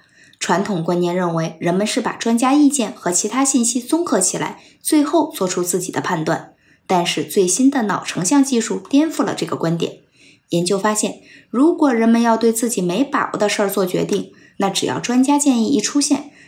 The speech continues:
他们的大脑里负责批判和反驳的区域就会平静下来。这意味着大脑根本不是把专家意见当作参考的，而是干脆把其他脑区都关闭了，就让专家意见说了算。那为什么会出现这个现象呢？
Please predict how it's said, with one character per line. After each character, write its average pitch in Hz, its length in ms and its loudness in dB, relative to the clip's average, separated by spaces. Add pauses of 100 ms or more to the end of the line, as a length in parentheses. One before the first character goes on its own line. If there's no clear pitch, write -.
(140)
他 359 200 -2
们 359 100 6
的 277 100 4
大 247 180 0
脑 220 180 4
里 214 260 0
负 220 140 -4
责 180 160 0
批 180 240 -2
判 285 260 -2
和 - 160 -8
反 - 320 -4
驳 147 100 -2
的 254 120 0
区 240 240 0
域 208 140 -2
就 180 180 -4
会 175 100 0
平 - 240 -4
静 240 180 2
下 208 180 -2
来。 - 280 -8 (340)
这 190 180 2
意 175 160 2
味 170 160 2
着 165 140 -2
大 180 200 -2
脑 - 280 -8
根 254 160 4
本 170 220 2
不 - 80 -4
是 - 120 -4
把 - 180 -4
专 202 220 0
家 277 180 4
意 277 100 6
见 196 280 -4
当 190 160 -4
作 190 120 -4
参 254 260 2
考 285 200 -2
的， - 240 -10 (380)
而 277 100 2
是 302 120 2
干 330 200 2
脆 330 160 2
把 156 180 -2
其 - 200 -2
他 302 200 0
脑 294 200 2
区 - 260 -2
都 269 120 -2
关 320 320 2
闭 311 160 2
了， - 220 -8 (440)
就 403 220 4
让 254 200 2
专 208 200 0
家 202 200 2
意 196 120 2
见 180 280 -2
说 - 180 -4
了 170 80 0
算。 - 380 -6 (380)
那 320 220 4
为 359 180 4
什 311 140 4
么 262 100 6
会 269 140 4
出 - 160 0
现 294 200 4
这 359 180 4
个 302 80 2
现 196 180 -2
象 202 240 -2
呢？ 185 280 -4